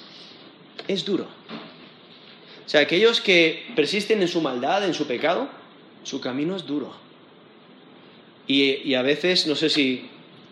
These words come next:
eh, a-, a-, os habéis encontrado quizás con un amigo de la infancia, tiene la misma edad que tú,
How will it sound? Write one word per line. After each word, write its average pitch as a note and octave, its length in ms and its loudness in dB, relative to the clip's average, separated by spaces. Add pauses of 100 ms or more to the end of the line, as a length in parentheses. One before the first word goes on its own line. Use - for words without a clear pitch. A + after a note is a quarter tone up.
eh, A#2+ 260 -6
a-, - 260 -8
a-, - 100 -10
os D3 160 -2
habéis D3 160 2
encontrado D3+ 500 4
quizás D#3 320 2
con D3 240 2 (300)
un D#3+ 80 8
amigo G3 280 6
de F#3 100 6
la E3 60 4
infancia, D#3+ 720 2
tiene A3 180 2
la G#3+ 100 0
misma G#3+ 280 2
edad G3+ 280 4
que F#3 100 2
tú, A#3+ 340 6